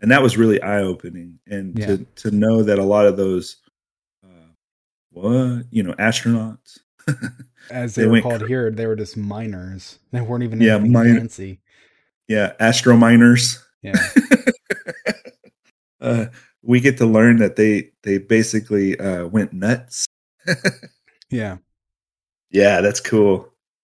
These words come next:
Speaker 2: And that's what we learned. We learned that they went nuts in, in Shadowkeep, in the Shadowkeep Collector's Edition. But it was just kinda like, oh yeah, like, they started having sleep paralysis, and they started going
Speaker 1: Mm-hmm.
Speaker 2: crazy, and they started having, like, uh,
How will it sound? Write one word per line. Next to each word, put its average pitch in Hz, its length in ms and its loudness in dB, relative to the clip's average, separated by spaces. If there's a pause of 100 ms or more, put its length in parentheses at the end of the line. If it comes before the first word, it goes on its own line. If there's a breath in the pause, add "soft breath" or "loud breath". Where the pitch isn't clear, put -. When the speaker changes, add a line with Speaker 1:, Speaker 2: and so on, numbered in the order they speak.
(240)
Speaker 2:
And 143 180 -2
that's 156 160 0
what 180 100 0
we 143 140 2
learned. 127 340 -2
We 139 140 -2
learned 202 240 0
that 269 100 -2
they 175 80 0
went 151 220 0
nuts 127 480 -4
in, 110 500 -8
in 131 160 -4
Shadowkeep, 123 600 -6
in 117 180 -6
the 107 160 -6
Shadowkeep 117 480 -8
Collector's 95 340 -12
Edition. 85 480 -18 (600 soft breath)
But 117 280 -6 (1080)
it 160 60 -4
was 147 180 -2
just 175 140 -10
kinda 147 220 -2
like, 127 320 -4 (280)
oh 175 140 2
yeah, 185 320 2
like, 117 420 -6
they 131 400 -2
started 143 320 -6
having 143 240 -2
sleep 143 280 -6
paralysis, 110 720 -8
and 110 140 -10
they 110 140 -10
started 123 320 -4
going 127 240 2
Speaker 1:
Mm-hmm. 117 160 4
Speaker 2:
crazy, 110 560 -2
and 101 100 -12
they 101 80 -10
started 110 400 -8
having, 110 320 -8
like, 107 240 -10
uh, 101 460 -10